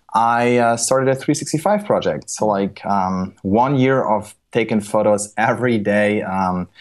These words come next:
uploading them on the internet. So if you, um, look at my Flickr,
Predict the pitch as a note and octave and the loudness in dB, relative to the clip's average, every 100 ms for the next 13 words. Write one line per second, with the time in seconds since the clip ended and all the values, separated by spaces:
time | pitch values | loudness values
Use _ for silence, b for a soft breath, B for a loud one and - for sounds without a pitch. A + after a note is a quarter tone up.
0 | B B A#2 A#2 A#2+ A2+ A2+ G#2+ G2+ G2+ | B B -2 0 0 2 2 2 2 2
1 | A2+ A2+ A2+ A2 - G#2 G#2 D3 - E3+ | 2 2 2 0 0 -2 0 -2 2 2
2 | D#3+ C#3 F#2 A2+ A2 G#2+ G#2 G2+ - A2+ | 4 0 0 0 0 0 0 -2 -2 0
3 | - G#2 G2 - G#2+ C3+ C#3+ D#3 | 2 0 -2 0 0 2 0 -2